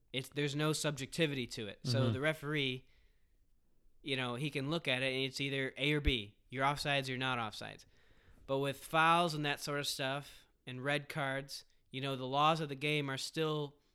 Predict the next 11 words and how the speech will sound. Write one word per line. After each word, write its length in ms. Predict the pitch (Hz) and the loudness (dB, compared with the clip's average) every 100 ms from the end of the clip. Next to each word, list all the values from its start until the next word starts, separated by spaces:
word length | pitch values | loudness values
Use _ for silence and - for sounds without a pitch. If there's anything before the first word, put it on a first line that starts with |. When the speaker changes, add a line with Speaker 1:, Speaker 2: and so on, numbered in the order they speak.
| _ - | _ -4
Speaker 1:
structured 580 | - - 165 - 151 127 | -4 0 -2 -2 -4 0
well 200 | 131 131 | 0 0
enough 320 | 131 131 - | -2 -4 -6
to 120 | 143 | -6
where 420 | 131 127 127 127 - _ _ _ _ | -2 -2 -2 -6 -10 _ _ _ _
he 200 | 165 170 | -4 -2
should 200 | 165 143 | -2 2
get 200 | 160 131 | 2 2
red 240 | 139 143 | -2 -2
cards 360 | 147 135 131 113 | -2 -2 -2 -6
right. 280 | 117 117 | -6 -6